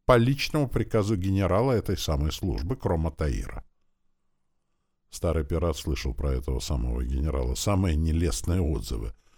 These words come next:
Но эти отзывы говорили преступники и пираты. Именно поэтому Хром и понял то, что этому генералу можно доверять. Ведь, как говорил кто-то из древних,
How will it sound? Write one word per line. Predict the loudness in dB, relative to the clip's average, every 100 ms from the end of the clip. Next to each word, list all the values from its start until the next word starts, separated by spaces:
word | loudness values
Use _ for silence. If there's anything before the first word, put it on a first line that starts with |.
| _ -4
Но | 2 6
эти | 6 6 6
отзывы | 6 6 4 4
говорили | 6 6 6 6 4
преступники | 4 2 2 -2 0 -2 0
и | 0
пираты. | 2 2 2 -2 -4 -8 -8 -16 -20 -20 -20 _ -20 _ -12 0
Именно | 2 4 4
поэтому | 6 6 6 4 2
Хром | 2 2 2
и | 2
понял | 2 2 2
то, | 0 0
что | 0 2
этому | 2 2 0 0
генералу | 2 2 2 2 2
можно | 0 0 0
доверять. | 0 0 0 -2 -6 -10 -20 _ _ _ _ _ -8
Ведь, | -6 -2
как | -2
говорил | 2 2 4 2
кто-то | 0 -2 0 0
из | 0
древних, | 2 0 0 -2